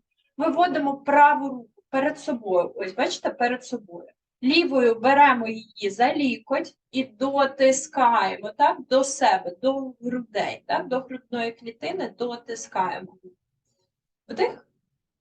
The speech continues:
Захарчику, тільки не ось так, а долонькою, долонькою за лікоть.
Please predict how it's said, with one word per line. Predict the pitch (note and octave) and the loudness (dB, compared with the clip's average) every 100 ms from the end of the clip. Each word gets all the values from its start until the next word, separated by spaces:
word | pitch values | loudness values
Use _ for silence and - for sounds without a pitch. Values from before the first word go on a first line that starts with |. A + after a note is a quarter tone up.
| _ _ _ _ _ _ _ _ _ _ _ _ _ | _ _ _ _ _ _ _ _ _ _ _ _ _
Захарчику, | B3+ D#4+ D#4+ D4 C#4+ C#4+ | -2 0 2 0 0 -8
тільки | - E4 F4 | -8 -4 2
не | E4+ E4 | 4 4
ось | F4+ F#4 - | 4 2 4
так, | E4+ A3+ A3+ _ _ _ | 4 4 0 _ _ _
а | - D4 | 2 2
долонькою, | B3+ D#4+ D4+ D4+ G#3+ G#3+ _ _ - _ _ | 2 -2 -2 2 2 0 _ _ -20 _ _
долонькою | A#3+ D#4+ D#4 C#4+ A3 G#3+ - G#3 G3+ | -2 2 2 2 0 -2 -10 -6 -6
за | G#3 A3 | -4 -6
лікоть. | G#3 F#3 | -6 -10